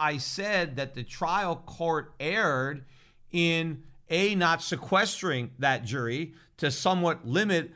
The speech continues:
the mob's ability to intimidate them, but because they live in the community where the mob exists, that's why the judge also erred in not changing the venue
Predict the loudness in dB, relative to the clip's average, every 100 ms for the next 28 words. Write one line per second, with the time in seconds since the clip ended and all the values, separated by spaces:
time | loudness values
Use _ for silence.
0 | -6 -4 2 4 4 4 0 -2 0 2
1 | 2 0 -2 -8 -8 -4 -2 -2 0 2
2 | 2 0 -2 -6 -4 -6 -8 -18 _ 4
3 | 10 10 10 4 -20 _ -4 -2 2 2
4 | 2 0 0 0 0 2 0 0 -2 -2
5 | 0 0 0 0 -2 -6 -12 -2 0 0
6 | 0 2 4 4 2 -2 -8 -4 0 0
7 | 0 -2 -6 -10 -14 _ _ 0 4 4
8 | 2 2 8 8 6 0 -2 4 4 2
9 | -4 2 2 2 0 -4 -4 -4 -2 2
10 | 2 -2 -8 -18 -6 -2 2 4 4 0
11 | -4 0 2 0 0 -2 0 0 0 0
12 | -2